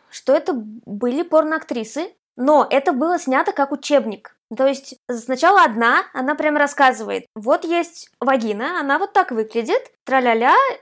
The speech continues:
вот надеваем перчатки", и потом захо-, ложится вторая, и та на ней уже показывает, как выглядит её вагина, чё как называется,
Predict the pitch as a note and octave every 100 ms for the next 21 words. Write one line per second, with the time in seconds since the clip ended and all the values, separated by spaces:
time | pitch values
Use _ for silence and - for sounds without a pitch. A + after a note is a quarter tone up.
0 | _ B3 A#3+ C#4 C#4 C4 B3 C#4+ E4 E4+
1 | B3 A#3 G#3 - G4 G#4 - D#4+ D#4+ E4+
2 | D4+ D4 D4 C#4+ C4 D#4 D#4 - B3 G#3+
3 | G3+ E4+ - _ B3 D4 G4+ G#4 G4+ F4+
4 | D4 D4+ B3+ C#4 C#4 A#3 A3+ A3+ A#3+ A#3+
5 | C#4 D4+ F4+ F4+ G4 F#4 C#4 A#3 A#3+ E4+
6 | - C#4 C4+ C#4 C#4+ E4 C#4 A3 A3 -